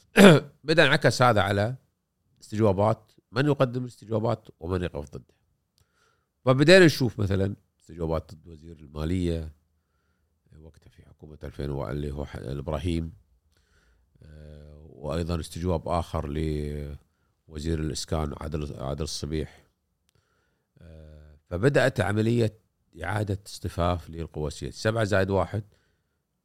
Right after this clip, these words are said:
تحالفت مع الحكومة، كتلة العمل الشعبي تولت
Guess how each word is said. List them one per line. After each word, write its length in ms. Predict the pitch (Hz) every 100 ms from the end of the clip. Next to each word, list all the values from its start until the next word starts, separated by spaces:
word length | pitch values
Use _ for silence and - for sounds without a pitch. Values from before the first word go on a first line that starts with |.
| _
تحالفت 400 | - 90 - 82
مع 100 | 69
الحكومة، 480 | - - 87 82 85
كتلة 200 | 90 92
العمل 180 | 87 90
الشعبي 600 | 85 - 80 85 92 101 _ _ _ _
تولت 560 | 85 90 87 78 -